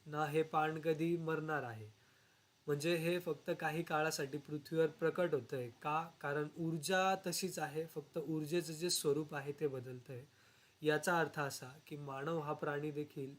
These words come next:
एका काही काळासाठी प्रकट होतोय. आपण, तुम्ही, आम्ही, मी, सर्वजण आपण फक्त काही काळासाठी या पृथ्वी तलावर आहोत आणि आपण शंभर टक्के मरणधर्मीच आहोत. आपण एक दिवस मरणारच आहोत. ज्या पद्धतीने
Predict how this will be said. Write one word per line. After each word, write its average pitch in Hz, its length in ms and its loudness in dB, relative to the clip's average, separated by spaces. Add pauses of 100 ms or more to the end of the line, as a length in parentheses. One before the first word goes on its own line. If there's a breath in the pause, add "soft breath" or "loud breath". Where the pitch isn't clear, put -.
(100)
एका 156 320 -2
काही 151 360 -6
काळासाठी 151 760 -4 (420 loud breath)
प्रकट 165 380 4
होतोय. 127 400 0
आपण, 147 400 -2
तुम्ही, 147 220 -2
आम्ही, 143 280 -2
मी, 147 220 -6
सर्वजण 165 500 -2
आपण 170 300 -10
फक्त 175 300 -8
काही 170 200 -2
काळासाठी 175 580 2
या 175 80 4
पृथ्वी 175 320 -2
तलावर 165 360 0
आहोत 151 220 0 (580 loud breath)
आणि 160 180 0
आपण 160 340 2
शंभर 147 360 2
टक्के 143 400 -2
मरणधर्मीच 135 1000 -2
आहोत. 113 260 -6 (520 soft breath)
आपण 143 300 -2 (100)
एक 151 240 -4
दिवस 156 360 4
मरणारच 160 600 0
आहोत. 156 240 0 (180)
ज्या 143 140 0
पद्धतीने 143 760 0